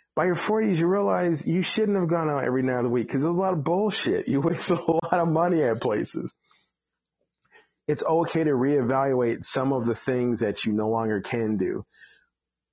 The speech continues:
through the lens of the fact that maybe you never had to do 'em in the first place. Stress management is important because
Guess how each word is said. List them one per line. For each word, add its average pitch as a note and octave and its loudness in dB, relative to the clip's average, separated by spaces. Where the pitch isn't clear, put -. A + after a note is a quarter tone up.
through G3 2
the E3+ 4
lens F3 2
of C#3+ 2
the C3+ 0
fact D3+ -2
that B2+ 0
maybe D3 0
you D#3 2
never D3 0
had C3 -2
to A#2 -6
do C3 2
'em B2+ 0
in A2+ 0
the G2+ 0
first - -4
place. - -8
Stress - -4
management E3+ 0
is D3 0
important D3 0
because D3 2